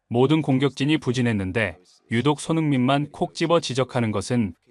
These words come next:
명백한 인종차별이라고 말해 많은 팬들의 큰 공감을 얻었는데요. 레스터 시티와 무승부를 거두며 귀중한 승점 이 점을 떨군 토트넘은 이 라운드 에버튼과의 홈 경기 개막전에서는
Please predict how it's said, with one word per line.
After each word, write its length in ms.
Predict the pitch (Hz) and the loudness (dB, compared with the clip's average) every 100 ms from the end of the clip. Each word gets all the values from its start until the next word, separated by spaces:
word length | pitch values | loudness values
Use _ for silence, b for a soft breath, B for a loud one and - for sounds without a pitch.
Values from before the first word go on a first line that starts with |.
| - | -2
명백한 600 | 107 123 139 143 156 135 | 0 2 0 0 -2 0
인종차별이라고 960 | 104 123 156 151 156 151 139 120 117 | -2 0 0 -2 -2 0 2 0 0
말해 400 | 101 92 101 87 _ _ - | -2 -2 -4 -6 _ _ 0
많은 360 | 101 120 147 | 2 4 0
팬들의 400 | 143 143 135 160 160 | -2 -4 0 0 -2
큰 280 | - 180 | -6 -4
공감을 440 | 170 131 123 123 139 | -2 0 0 2 0
얻었는데요. 720 | 101 123 120 101 92 80 - _ _ _ _ - | 0 0 -2 -2 -4 -6 -10 _ _ _ _ -2
레스터 360 | 123 - 160 | -2 0 -2
시티와 520 | 156 160 147 147 156 143 | 0 -2 -4 0 2 2
무승부를 540 | 101 117 151 143 147 | -2 -2 -2 0 -2
거두며 540 | 135 101 101 117 117 - | -2 -4 -2 -2 -4 -6
귀중한 400 | - 123 135 151 | -6 -2 0 0
승점 420 | 151 175 165 175 147 | 0 -4 -2 0 0
이 100 | 120 | -2
점을 280 | 127 147 | -2 -2
떨군 400 | 147 165 165 170 | -2 -2 -2 -2
토트넘은 680 | 160 160 - 139 113 123 82 - _ _ 113 | -4 -8 -2 -2 0 -2 -4 -12 _ _ -2
이 100 | 123 | 2
라운드 300 | 143 147 156 | 4 4 2
에버튼과의 800 | 117 104 131 - 123 120 123 | 0 0 -2 -2 -2 0 0
홈 340 | 131 175 175 160 | -2 -4 -4 -4
경기 380 | - 123 131 147 | -2 -2 0 -2
개막전에서는 920 | 120 113 117 117 104 98 104 113 | -2 -2 -2 -4 -4 -4 -6 -6